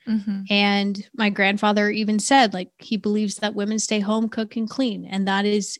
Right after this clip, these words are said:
Speaker 2: it. And, like, I know that sounds very, like, old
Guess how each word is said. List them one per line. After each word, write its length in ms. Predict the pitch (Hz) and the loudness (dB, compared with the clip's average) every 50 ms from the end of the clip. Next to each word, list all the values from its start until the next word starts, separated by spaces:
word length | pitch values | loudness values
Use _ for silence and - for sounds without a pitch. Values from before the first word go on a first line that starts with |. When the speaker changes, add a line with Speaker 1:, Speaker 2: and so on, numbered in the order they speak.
| _ | _
Speaker 2:
it. 220 | - 254 226 - - - | 2 4 4 2 4 6
And, 80 | 240 | 8
like, 160 | 247 240 240 | 8 8 8
I 60 | 254 254 | 8 8
know 180 | 247 254 254 | 10 10 10
that 180 | 294 330 359 349 | 8 8 6 4
sounds 440 | - - - 220 208 226 226 214 202 | 2 2 4 4 4 4 2 0 0
very, 600 | 190 - 196 190 196 202 208 208 202 202 190 - _ _ _ _ _ _ _ _ _ _ _ _ _ _ _ _ _ | 0 0 2 2 4 4 4 2 2 0 -4 -8 _ _ _ _ _ _ _ _ _ _ _ _ _ _ _ _ _
like, 220 | 220 190 185 180 - - | -2 -2 -2 -2 -6 0
old 460 | - 233 214 202 214 240 277 302 269 | 4 6 8 8 8 8 8 6 4